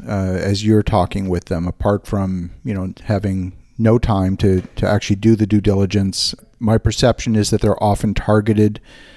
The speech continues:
by sponsors. They're often targeted by salespeople.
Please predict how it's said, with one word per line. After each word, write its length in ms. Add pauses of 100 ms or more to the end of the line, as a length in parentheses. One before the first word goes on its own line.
(120)
by 160
sponsors. 720
They're 160 (120)
often 300
targeted 540
by 140
salespeople. 800